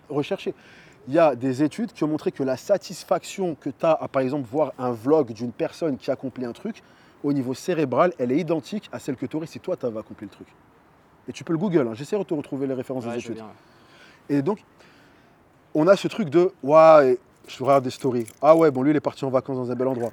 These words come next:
Speaker 1: Lui, il a acheté une putain de voiture. Lui, il a acheté, lui, il a acheté.
Speaker 2: <laughs>
Speaker 1: Ok, maintenant, il s'est passé six heures. »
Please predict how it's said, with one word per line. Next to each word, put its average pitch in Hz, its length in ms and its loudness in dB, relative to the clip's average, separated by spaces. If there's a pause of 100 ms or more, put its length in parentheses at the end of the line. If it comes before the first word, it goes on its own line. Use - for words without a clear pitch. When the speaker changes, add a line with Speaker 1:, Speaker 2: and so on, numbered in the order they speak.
(120)
Speaker 1:
Lui, 135 80 0
il 143 40 2
a 143 40 4
acheté 131 180 -6
une 120 60 -6
putain - 180 -8
de 127 40 -8
voiture. 127 260 -6
Lui, - 140 -18
il 147 60 0
a - 40 4
acheté, 131 160 -8 (120)
lui, 135 120 -4
il 123 60 -10
a 135 40 -6
acheté. - 360 -12
Speaker 2:
<laughs> - 140 -20
Speaker 1:
Ok, 131 140 -8
maintenant, 147 220 2
il 143 40 -2
s'est - 120 -10
passé 135 240 -6
six 139 180 -8
heures. » - 200 -6